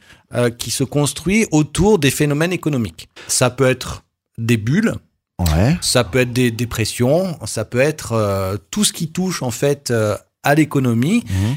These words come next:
Speaker 1: Et ce qui l'intéressait, c'était de voir comment une histoire simple
Speaker 2: Ouais.
Speaker 1: se propageait donc, euh, dans la population, que ce soit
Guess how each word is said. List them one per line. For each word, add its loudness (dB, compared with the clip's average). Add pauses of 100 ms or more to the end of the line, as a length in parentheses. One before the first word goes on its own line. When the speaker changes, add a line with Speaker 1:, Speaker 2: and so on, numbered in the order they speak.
(100)
Speaker 1:
Et 4
ce 0
qui -4
l'intéressait, 2
c'était -2
de 2
voir 0
comment 2
une 0
histoire 2 (540)
simple 0 (260)
Speaker 2:
Ouais. 0
Speaker 1:
se 2
propageait 2
donc, -4
euh, 0
dans 2
la 2
population, -2 (540)
que 2
ce -2
soit 4